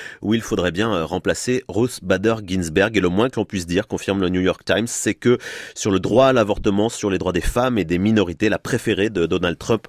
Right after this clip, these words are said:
incarne tout l'inverse des valeurs qui ont guidé les combats de son aîné. Voilà pourquoi les démocrates, dans le sillage de leur candidat Joe Biden, semblent avoir décidé de faire de cette bataille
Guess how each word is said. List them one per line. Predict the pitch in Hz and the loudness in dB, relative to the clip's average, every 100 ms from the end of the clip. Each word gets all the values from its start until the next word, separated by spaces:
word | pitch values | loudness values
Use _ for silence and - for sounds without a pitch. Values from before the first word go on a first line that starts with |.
| - | -4
incarne | 113 - 110 127 - - | -4 0 0 -2 -6 -6
tout | 165 175 | 0 2
l'inverse | 120 90 101 - | 4 4 0 -2
des | 104 92 | -4 -2
valeurs | 90 92 107 | 0 0 -2
qui | - | -2
ont | 90 | -4
guidé | 90 87 | -2 -2
les | 107 85 | -2 -2
combats | 92 95 | -2 -2
de | - | -4
son | - 90 | -4 -2
aîné. | 78 71 - - - | -2 -4 -8 -14 -6
Voilà | - 135 | 2 2
pourquoi | 151 151 180 | 2 2 4
les | 127 | 4
démocrates, | 123 123 156 151 | 4 2 0 -2
dans | 113 | 0
le | 101 | 0
sillage | 92 - 117 131 107 | -2 -2 0 0 0
de | 101 | 0
leur | 92 90 | 0 0
candidat | - 104 95 98 | -2 -4 0 0
Joe | 104 113 | 2 2
Biden, | 113 104 139 139 | 4 4 2 2
semblent | - 135 | -2 0
avoir | 117 120 | 2 2
décidé | 120 - 123 135 | 0 -2 0 2
de | 117 | 2
faire | 139 127 | 2 0
de | |
cette | 113 120 | 0 -2
bataille | 107 131 147 147 | 0 0 2 2